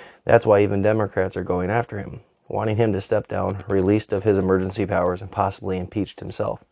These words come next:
That isn't something that he'll be able to duck, and he knows it. Literally, Steven Crowder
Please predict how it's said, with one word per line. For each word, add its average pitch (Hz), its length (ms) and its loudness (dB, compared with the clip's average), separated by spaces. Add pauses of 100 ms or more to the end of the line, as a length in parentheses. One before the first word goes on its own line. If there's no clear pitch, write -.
(680)
That 120 200 8
isn't 104 200 0
something 98 300 -2
that 92 140 -4
he'll 101 120 2
be 98 120 2
able 85 160 -2
to 87 80 -12
duck, 85 360 -2 (160)
and 104 160 -8
he 101 60 -4
knows 104 300 2
it. - 100 -12 (1800)
Literally, 110 380 2
Steven 110 340 0
Crowder 101 540 2